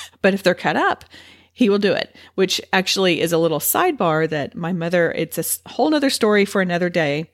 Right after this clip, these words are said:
Maybe I'll make it as an Ask the Trainer, but it's, if you cut it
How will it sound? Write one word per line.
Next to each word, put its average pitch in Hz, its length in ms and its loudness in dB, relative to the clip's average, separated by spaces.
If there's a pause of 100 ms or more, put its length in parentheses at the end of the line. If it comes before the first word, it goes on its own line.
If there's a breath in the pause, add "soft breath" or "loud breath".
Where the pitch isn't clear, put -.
Maybe 254 240 0
I'll 214 80 2
make 190 220 2
it 160 100 4
as 160 120 4
an 156 120 0
Ask 156 240 -2
the - 40 -8
Trainer, 143 380 -4
but 170 180 0
it's, - 280 -2 (560 loud breath)
if - 200 0
you 208 120 4
cut 247 260 0
it - 320 -4